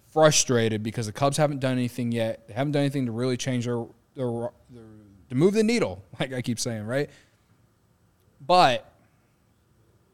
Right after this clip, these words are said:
I also am seeing people who are like, "I'm glad they're not spending money. They're not one move away from winning the World Series." And it's like, I don't,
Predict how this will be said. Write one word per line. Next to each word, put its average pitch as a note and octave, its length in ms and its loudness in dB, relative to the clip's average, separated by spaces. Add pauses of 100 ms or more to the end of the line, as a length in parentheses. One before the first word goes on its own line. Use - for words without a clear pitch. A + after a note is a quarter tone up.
(340)
I C#3 100 2
also G#3 360 4
am C#3+ 80 2
seeing C3 280 0
people C3+ 280 -2
who C#3 100 0
are C3 80 2
like, B2+ 220 0 (100)
"I'm B3+ 200 4
glad C4 300 4
they're B3 100 4
not F3 200 2
spending C#3 360 2
money. C#3 200 0
They're D#3+ 140 0
not A3+ 200 0
one F3 260 2
move G#3 180 -2
away F#3+ 420 2
from E3+ 580 -2 (140)
winning F3+ 520 -4
the E3+ 60 -4
World F3+ 280 0
Series." B3+ 280 -4
And D3+ 100 0
it's C#3 120 -2
like, D3+ 240 2
I F#3+ 120 2
don't, C4+ 340 2